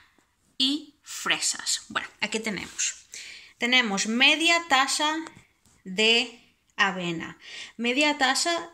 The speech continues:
de zumo, eh, de naranja recién exprimido. Tenemos che-, semillas chía, vamos a utilizar dos cucharitas. Y tenemos fresas, normalmente media taza es suficiente, pero como tengo más voy a agregar doble porción.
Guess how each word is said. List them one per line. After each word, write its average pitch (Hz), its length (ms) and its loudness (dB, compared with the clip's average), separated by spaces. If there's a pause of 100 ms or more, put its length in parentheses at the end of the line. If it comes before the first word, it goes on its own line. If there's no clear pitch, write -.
de 214 280 0
zumo, 262 720 0
eh, 202 480 -2
de 202 280 -4
naranja 175 560 -4 (120)
recién 220 260 -2
exprimido. 185 640 -4 (920)
Tenemos 240 840 0
che-, - 280 0
semillas 226 460 0
chía, 285 220 4
vamos 254 160 2
a 254 40 -4
utilizar 247 380 0
dos 226 180 -4
cucharitas. 175 640 -6 (240)
Y 262 80 0
tenemos 262 360 2
fresas, 170 420 0
normalmente 233 540 0
media 233 280 2
taza 240 200 -4
es 302 60 -8
suficiente, 185 540 -2
pero 180 220 -8
como 185 200 -6
tengo 208 240 -4
más 262 280 0
voy 208 160 -2
a 196 60 0
agregar 185 480 -4 (380)
doble 196 320 0
porción. 180 500 -6